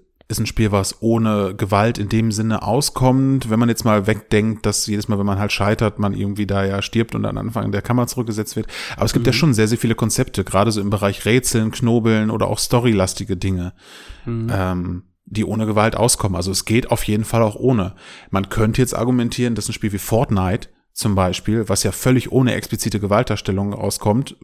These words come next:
Speaker 1: weil es sich eben auch an die jüngere Zielgruppe an sich ursprünglich richtet, auch ein relativ gewaltarmes Spiel ist. Auch wenn du da mit Gewehren auf dich ballerst, f-, läuft da kein,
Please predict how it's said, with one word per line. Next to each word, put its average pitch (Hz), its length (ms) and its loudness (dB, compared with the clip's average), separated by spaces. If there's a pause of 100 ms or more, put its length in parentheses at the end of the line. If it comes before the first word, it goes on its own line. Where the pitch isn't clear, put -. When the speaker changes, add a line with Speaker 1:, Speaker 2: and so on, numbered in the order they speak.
Speaker 1:
weil 104 160 -2
es - 60 -4
sich 107 160 -4
eben 104 160 -2
auch 101 120 -4
an 101 100 -2
die 95 60 -4
jüngere 101 400 0
Zielgruppe 123 380 0
an 95 120 -2
sich 95 240 -8 (320)
ursprünglich 92 520 0
richtet, - 380 -4 (800)
auch - 160 0
ein 110 180 0
relativ 104 480 0
gewaltarmes 104 840 0
Spiel 92 380 -4
ist. - 220 -8
Auch 107 160 -2
wenn 110 100 2
du 107 60 2
da 101 160 2
mit 101 280 -4
Gewehren 107 340 2
auf 143 200 -2
dich - 160 -8
ballerst, 95 460 -2
f-, - 220 -12
läuft 104 340 -2
da 101 60 -2
kein, 113 480 -4